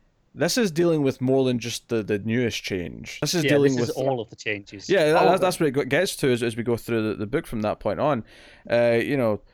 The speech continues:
Speaker 1: we, we go to the Kent farm and we see multiple versions. You know, it's like, it's nineteen fifty-six, Superman's in Metropolis for the first time, so that's the first big change, right? And then, uh, then later on, it's like, it's nineteen eighty-six. It's, you know, this is post-Crisis Superman.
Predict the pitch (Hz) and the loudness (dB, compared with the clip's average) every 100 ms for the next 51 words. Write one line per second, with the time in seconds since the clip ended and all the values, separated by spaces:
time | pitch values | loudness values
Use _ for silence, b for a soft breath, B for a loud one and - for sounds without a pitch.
0 | _ - 135 139 139 151 135 - 127 110 | _ -4 0 2 2 2 0 0 -2 -2
1 | - 180 175 135 - 123 123 - 143 139 | 0 2 2 2 0 0 0 0 0 0
2 | 139 - _ _ _ _ - 131 127 147 | -2 -4 _ _ _ _ -4 0 2 2
3 | 160 - 156 127 139 147 - 117 123 123 | 0 -2 -2 0 2 0 -2 -4 -2 0
4 | 117 117 110 - b b b 120 143 151 | 0 -2 -4 -6 b b b -4 0 0
5 | 151 143 147 - - 135 - 143 127 123 | 0 -2 -2 -4 -2 -2 -2 -6 -2 -2
6 | 120 117 117 117 - 127 123 120 117 110 | -2 -2 -4 -4 -2 -2 0 -4 -6 -6
7 | 120 - - 120 104 - 123 123 117 - | -6 -6 -2 -2 -2 -2 -2 -2 -4 -4
8 | 123 - - 98 - 101 92 95 110 123 | -4 -4 -4 -4 -2 -2 -4 -2 0 0
9 | 123 b b b b 113 123 123 120 113 | -2 b b b b 0 2 2 0 -2
10 | - _ _ - 117 117 117 104 - 101 | -10 _ _ 0 2 4 4 0 -4 -2
11 | 123 120 123 131 135 214 208 120 - 107 | 2 2 4 4 4 4 2 0 0 0
12 | 113 117 117 127 123 131 - - 196 160 | 0 0 -2 0 0 0 -2 -2 -2 -2
13 | - 120 113 123 113 110 - 117 - 131 | -2 -4 -2 -2 0 0 -2 -6 -4 -4
14 | 120 - 180 - 117 117 - 101 98 92 | -2 -2 -2 -4 -8 -8 -6 -4 -4 -6